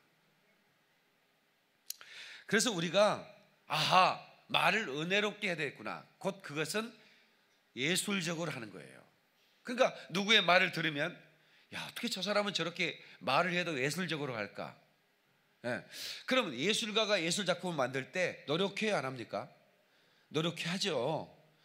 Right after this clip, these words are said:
그런 것처럼 우리 말도 노력해서 해야 되는 겁니다. 예.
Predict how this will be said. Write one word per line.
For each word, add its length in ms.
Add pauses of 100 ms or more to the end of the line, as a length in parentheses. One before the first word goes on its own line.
(120)
그런 200
것처럼 380
우리 180
말도 480
노력해서 720
해야 160
되는 200
겁니다. 360 (960)
예. 200